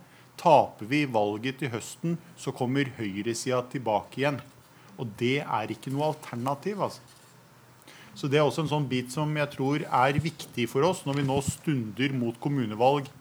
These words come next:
i Oslo. Mobilisering i forhold til venstresida i politikken. Da skal jeg ikke si at dere skal stemme på Arbeiderpartiet, men dere må holde dere på venstresida i politikken for at dette skal kunne drives videre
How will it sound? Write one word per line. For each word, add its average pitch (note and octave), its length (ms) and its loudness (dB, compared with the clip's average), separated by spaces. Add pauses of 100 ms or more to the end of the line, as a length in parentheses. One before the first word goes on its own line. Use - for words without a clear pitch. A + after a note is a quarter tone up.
i B2+ 140 -4 (100)
Oslo. F3+ 460 -2 (420)
Mobilisering C3 1300 2 (340)
i C3+ 80 -2
forhold A#2+ 260 2
til C3 140 0
venstresida C3+ 720 2 (100)
i C3 80 -4
politikken. C#3+ 560 -4
Da C#3+ 80 -4
skal C3+ 100 -4
jeg A#2+ 60 -4
ikke F#3 100 -8
si D#3 140 -2
at B2+ 100 -2
dere D3+ 140 -4
skal C#3 140 -8
stemme D3+ 180 -4
på F3 80 0
Arbeiderpartiet, C#3+ 480 0 (320)
men D#3+ 160 0 (100)
dere D3 160 -2
må E3 140 0 (160)
holde A#2+ 240 0
dere A#2+ 160 0
på E3 100 0
venstresida D3 720 0
i E3+ 80 0
politikken F3 540 0 (340)
for D3+ 160 4
at D#3 160 0
dette C#3+ 320 -2
skal C#3 240 2
kunne D3 220 2 (100)
drives C#3 480 0
videre B2+ 640 0